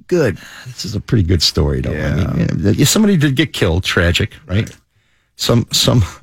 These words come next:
Speaker 2: <laughs> mom took a bullet for her son, basically, is what happened here, right?
Speaker 1: Yeah.
Speaker 2: Son, girlfriend, have a child. There's a dispute about child custody. They're not getting along.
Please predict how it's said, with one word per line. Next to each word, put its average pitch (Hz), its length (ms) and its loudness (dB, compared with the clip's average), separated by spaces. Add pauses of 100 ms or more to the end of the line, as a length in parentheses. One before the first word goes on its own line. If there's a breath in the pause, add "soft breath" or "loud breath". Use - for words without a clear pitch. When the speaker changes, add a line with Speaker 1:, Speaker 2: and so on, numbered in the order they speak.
(140)
Speaker 2:
<laughs> - 340 -12
mom 165 360 2
took 196 220 0
a 147 40 4
bullet 117 360 0
for 101 180 0
her 90 60 4
son, 90 320 2
basically, 78 500 0
is 73 100 0
what 80 120 2
happened 69 360 0
here, 53 160 -4
right? 58 240 0
Speaker 1:
Yeah. 104 320 -12 (360)
Speaker 2:
Son, 170 380 2
girlfriend, 135 720 2
have 107 160 0
a 117 40 0
child. 107 680 0
There's 90 220 0
a 82 60 0
dispute 110 460 0
about 92 220 0
child 90 280 -2
custody. 175 600 0
They're 123 160 2
not 87 200 2
getting 87 260 2
along. 165 680 0